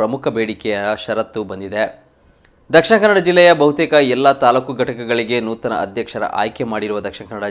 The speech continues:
ಜಿಲ್ಲಾ ಬಿ ಜೆ ಪಿ ಪುತ್ತೂರು ತಾಲೂಕು ಘಟಕದ ಅಧ್ಯಕ್ಷ ಸ್ಥಾನ ಖಾಲಿ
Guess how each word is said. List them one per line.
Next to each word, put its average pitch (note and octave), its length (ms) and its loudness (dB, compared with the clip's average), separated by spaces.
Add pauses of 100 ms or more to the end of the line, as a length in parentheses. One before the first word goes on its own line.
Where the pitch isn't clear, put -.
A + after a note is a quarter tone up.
ಜಿಲ್ಲಾ G#2+ 200 -4 (100)
ಬಿ G#2+ 140 -10
ಜೆ G#2 80 -8
ಪಿ A#2 200 -8 (500)
ಪುತ್ತೂರು F#3+ 340 2 (100)
ತಾಲೂಕು D#3 300 6 (120)
ಘಟಕದ B2 340 0 (440)
ಅಧ್ಯಕ್ಷ C3 320 -2
ಸ್ಥಾನ A#2+ 360 2 (120)
ಖಾಲಿ G#2+ 200 0